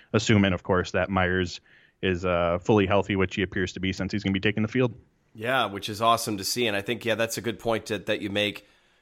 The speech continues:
Speaker 2: He's a rookie. He's only played in four games. So even though he's the quote-unquote preferred starter, Lucas Patrick has absolutely earned the right to be out there. And you want somebody who, in crunch time, when things do ratchet up, like you said, and teams start throwing different stunts and tricks and all that kind of stuff at you,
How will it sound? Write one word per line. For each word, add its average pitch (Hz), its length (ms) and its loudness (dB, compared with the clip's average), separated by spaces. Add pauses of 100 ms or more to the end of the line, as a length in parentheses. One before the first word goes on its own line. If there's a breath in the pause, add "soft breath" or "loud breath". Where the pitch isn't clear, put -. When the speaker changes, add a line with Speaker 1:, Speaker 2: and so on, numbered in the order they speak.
(140)
Speaker 2:
He's 135 140 -2
a 127 60 0
rookie. 127 260 0
He's 120 120 -2
only 123 120 2
played 123 220 0
in 98 60 -6
four 113 240 0
games. 104 420 -2
So 107 120 -4
even 110 120 -4
though 107 80 -2
he's 104 280 -6
the 101 220 -6
quote-unquote 107 500 -6
preferred 98 360 -6
starter, 117 340 0
Lucas 101 260 -10
Patrick 104 380 -2
has 92 100 -10
absolutely 107 520 -6
earned 117 220 -2
the 101 60 -6
right 98 220 -4
to 87 60 -12
be 92 160 -6
out 104 200 -2
there. 95 140 -6
And 92 100 -8
you 92 80 -8
want 104 320 -4
somebody 98 360 -6
who, 98 360 -8 (300 soft breath)
in 87 80 -12
crunch 131 340 -2
time, 98 460 -2 (240 loud breath)
when 101 100 -8
things 110 240 -2
do 117 180 -4
ratchet 101 360 0
up, 98 120 -4
like 98 200 -4
you 95 60 -10
said, 127 360 0
and 101 100 -6
teams 107 240 -8
start 101 220 -4
throwing 95 220 -6
different 92 260 -10
stunts 123 460 -4
and 90 100 -8
tricks 123 400 -6
and 95 80 -6
all 95 100 -2
that 92 120 -6
kind 98 160 -6
of 95 40 -10
stuff 113 280 -2
at 101 200 -4
you, 98 180 -6